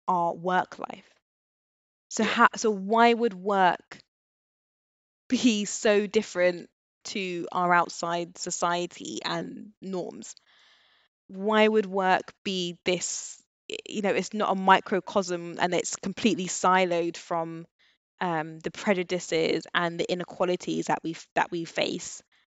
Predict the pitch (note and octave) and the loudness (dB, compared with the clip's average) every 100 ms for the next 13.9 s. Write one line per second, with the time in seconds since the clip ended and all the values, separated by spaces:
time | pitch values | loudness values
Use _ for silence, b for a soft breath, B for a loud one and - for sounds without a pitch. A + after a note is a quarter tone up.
0 | _ - F#3 F3 D#3 - F3+ D#3+ - - | _ -6 -4 -2 -2 -2 -4 0 2 2
1 | - - E3+ E3+ - _ _ _ _ _ | 0 -2 -4 -12 -14 _ _ _ _ _
2 | _ _ - G3 F#3 E3 - F3+ E3 F3 | _ _ -4 -2 0 -2 -4 -4 0 0
3 | E3 E3 - E3 F#3+ G#3+ G3 G#3 A3 - | 2 2 0 -2 -4 -2 0 2 0 -2
4 | G#3+ G#3 F3+ F3+ - F#3+ F3 F3+ - G#3 | -4 -2 -2 -2 -2 -2 -2 -4 -6 -6
5 | - - - - - b b b _ - | -4 -4 -4 -12 -18 b b b _ -8
6 | F3+ F3 E3+ G3+ - - - A2+ F#3 - | -6 -4 -2 0 0 -2 -2 -2 -6 -14
7 | _ _ - G#3+ G3+ F#3+ G3+ G3 F#3 - | _ _ 0 4 4 2 -4 -4 -4 -6
8 | - - _ _ _ _ F#3 F3+ E3+ E3 | -14 -16 _ _ _ _ -6 -2 -4 -6
9 | D#3+ D#3+ E3+ _ - - _ _ - - | -12 -14 -18 _ -20 -20 _ _ -4 -4
10 | - A3 - - D#3+ E3+ - _ _ _ | 0 -2 -2 -4 -2 -4 -10 _ _ _
11 | - - - F#3 E3 D#3+ D#3 D#3+ _ _ | -20 -16 -8 -4 -4 -6 -12 -16 _ _
12 | _ _ _ _ _ _ _ - G3+ F#3+ | _ _ _ _ _ _ _ -4 0 -2
13 | - - F#3 F3 - E3 - F3 F3 | -4 0 0 0 -4 -6 -4 -6 -8